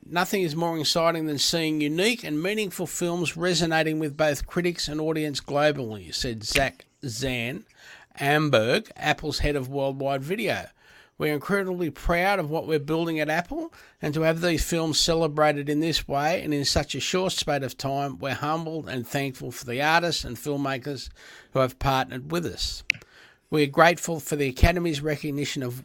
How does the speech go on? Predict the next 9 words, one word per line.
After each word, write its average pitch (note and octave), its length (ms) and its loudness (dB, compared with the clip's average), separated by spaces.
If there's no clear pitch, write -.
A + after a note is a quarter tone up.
Wolfwalkers G3 880 -2
and D3+ 280 -2
Greyhound," E3 600 2
said C#3+ 600 0
Jamie D#3+ 420 -2
Ehrlich, E3+ 1000 -2
uh, D3 280 -8
sorry, D3 400 -2
Ehrlich, E3 580 -2